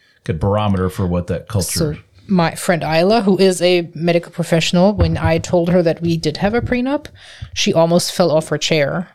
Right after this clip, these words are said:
Speaker 2: on the other end of the phone. She was like, "Why? What? You did?" And, uh,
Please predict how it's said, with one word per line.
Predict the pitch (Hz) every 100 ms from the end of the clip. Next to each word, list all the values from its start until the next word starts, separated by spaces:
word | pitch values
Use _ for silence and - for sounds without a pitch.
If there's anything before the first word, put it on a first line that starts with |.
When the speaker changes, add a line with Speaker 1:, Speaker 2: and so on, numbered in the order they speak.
| _
Speaker 2:
on | 165
the | 143
other | 147
end | 151 156
of | 139
the | 147
phone. | 156 139 139 160
She | - 175
was | 156 156
like, | 151 151 143 160 -
"Why? | 147 170 226 277 165
What? | 214 320 339 160
You | 143
did?" | 165 190 381 403 262 _ - - - _ _ _
And, | - 185 175 165
uh, | 160 156